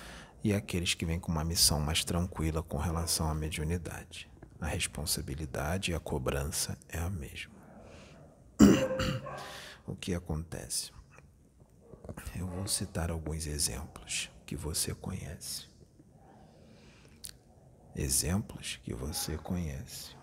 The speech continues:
que o Pedro conhece, que a Sabrina conhece. Vamos supor que determinado médium, quando encarna,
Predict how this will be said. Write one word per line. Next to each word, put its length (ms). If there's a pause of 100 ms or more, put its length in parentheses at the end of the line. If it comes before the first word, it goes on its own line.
(120)
que 80
o 80
Pedro 380
conhece, 880
que 100
a 40
Sabrina 520
conhece. 720 (880)
Vamos 280
supor 640 (1500)
que 400 (220)
determinado 840
médium, 540 (220)
quando 320
encarna, 680